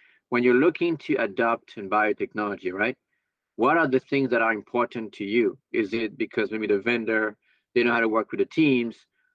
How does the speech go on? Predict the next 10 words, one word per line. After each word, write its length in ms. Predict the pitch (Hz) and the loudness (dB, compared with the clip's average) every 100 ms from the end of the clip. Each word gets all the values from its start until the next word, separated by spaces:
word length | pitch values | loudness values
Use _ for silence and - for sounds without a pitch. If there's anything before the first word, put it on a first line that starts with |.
| _ | _
or 160 | 110 107 | -4 0
maybe 380 | 110 107 113 104 | 0 0 0 0
the, 340 | 110 107 104 | 0 0 -2
the 80 | 101 | -4
product 560 | - 127 120 107 - - | -4 -2 0 -2 -8 -14
really 280 | 117 120 110 | -4 -4 -4
fits 280 | - 123 117 | -2 -4 -4
into 180 | 104 117 | -8 -4
your 160 | 107 | -2
workflow? 640 | 113 135 - 131 123 120 | 0 -2 0 0 2 2